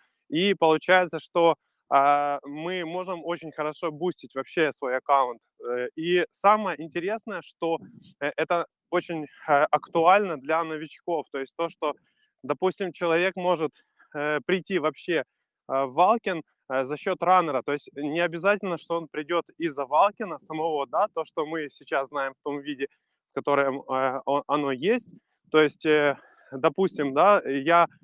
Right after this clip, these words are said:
человек, который играю в постоянной основе, да, в сам Валкин, Runner — это дополнительная игра, как экосистема уже. И, э, если я хочу, э, кому-то посоветовать игру, то сначала я, допустим,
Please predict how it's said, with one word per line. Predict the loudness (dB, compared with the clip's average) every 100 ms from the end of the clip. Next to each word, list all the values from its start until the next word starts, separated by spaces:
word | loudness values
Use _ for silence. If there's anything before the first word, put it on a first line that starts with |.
| _ _
человек, | -4 -2 -2
который | -2 0 0 -2
играю | -2 2 2 0
в |
постоянной | -8 -4 -2 -2 -2
основе, | -10 -8 -6 -6
да, | -2 -2
в | -2
сам | -4 -2
Валкин, | 0 -2 -2 -10 -10 _ _ _ 2
Runner — | 4 4 0
это | -4 -6
дополнительная | -10 -6 -6 -6 -8 -8 -6 -6
игра, | -4 -2 -2 -4 -8
как | -10 -10 -14 _ _ _ _ _
экосистема | -12 -10 -10 -2 0 2 0
уже. | 0 -2 -2 _ _ -6
И, | 2 2 2 -6 _ -6
э, | 0
если | 2 2 4
я | 2
хочу, | 0 -2 0 0 -2 _ _ _ -2
э, | 0 0
кому-то | 0 0 0
посоветовать | -2 -2 2 2 2 0 0
игру, | 0 4 4
то | 2 0
сначала | -2 -4 2 4 4
я, | 2
допустим, | -2 -6 -4 -6